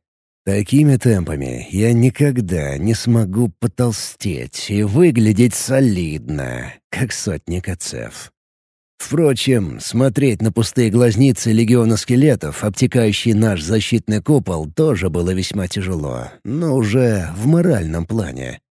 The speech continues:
Особенно тряслись от страха молодые новобранцы. Некоторых сдерживало только мое пристальное внимание к их трусливым персонам, а также кровожадный взгляд, направленный прямо на них. И вот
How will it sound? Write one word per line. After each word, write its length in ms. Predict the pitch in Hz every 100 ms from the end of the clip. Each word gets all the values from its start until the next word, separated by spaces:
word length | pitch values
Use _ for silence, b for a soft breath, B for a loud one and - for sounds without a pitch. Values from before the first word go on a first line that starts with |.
| _
Особенно 680 | 92 117 - 180 180 113 110
тряслись 480 | 123 117 127 120 127
от 100 | 117
страха 520 | - 175 113 - -
молодые 580 | 104 151 185 147 113 98
новобранцы. 840 | 113 127 95 76 65 - 55 53 - _ -
Некоторых 640 | 90 113 135 - 85 87 90
сдерживало 600 | 98 143 120 127 135 127
только 300 | 135 - 127
мое 300 | 127 127 -
пристальное 600 | 135 120 - 113 117 110
внимание 560 | 101 120 143 110 117
к 80 | -
их 160 | 135 -
трусливым 560 | 175 160 - 143 120 113
персонам, 680 | 127 - 92 58 62 57 - _ -
а 160 | 110
также 580 | 92 156 151 85 73 71
кровожадный 720 | - 131 147 127 151 135 151
взгляд, 520 | 131 147 123 82 64 101
направленный 960 | 131 90 117 113 85 78 85 92 87 -
прямо 380 | 98 87 76 90
на 180 | 101 104
них. 520 | 78 60 57 - _ _ _ _ _ -
И 160 | 92 117
вот 480 | 123 151 147 -